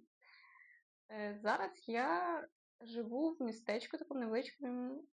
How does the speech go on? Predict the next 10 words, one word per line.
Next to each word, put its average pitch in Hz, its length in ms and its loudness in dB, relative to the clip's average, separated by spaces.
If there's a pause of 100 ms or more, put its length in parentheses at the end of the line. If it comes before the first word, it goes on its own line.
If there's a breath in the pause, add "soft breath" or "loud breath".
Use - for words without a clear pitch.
(240)
Воно 220 280 -4
чимось 262 300 -2
схоже 262 440 -4
на 208 440 0
моє 202 680 0
рідне 196 260 -2
місто 226 320 -2
в 262 40 -2
Україні. 302 560 0 (360 loud breath)
Воно 226 360 -6